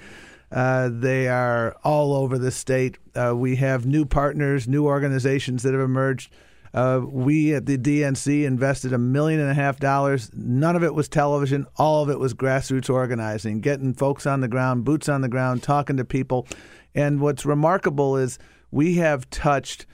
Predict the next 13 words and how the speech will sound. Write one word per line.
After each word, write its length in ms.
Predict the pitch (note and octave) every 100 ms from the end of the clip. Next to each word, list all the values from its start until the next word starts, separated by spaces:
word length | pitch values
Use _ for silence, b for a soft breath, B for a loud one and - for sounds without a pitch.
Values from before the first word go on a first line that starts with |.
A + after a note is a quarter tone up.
| b b -
uh, 180 | B2+ B2+
in 200 | C3+ C3
this 200 | D3+ D#3+
election 440 | D3+ D3+ C#3+ C#3 B2+
cycle, 460 | C3 G#2+ A2 A2
and 140 | A2+ C#3+
the 80 | D3
we 220 | A3 G3
is 140 | D#3
everybody, 400 | D#3 D3+ A#2+ G2+
the 100 | G2
coordinated 560 | G#2+ - D3 D3 C#3+ B2
campaign, 640 | - B2 A#2 B2+ A#2 F#2+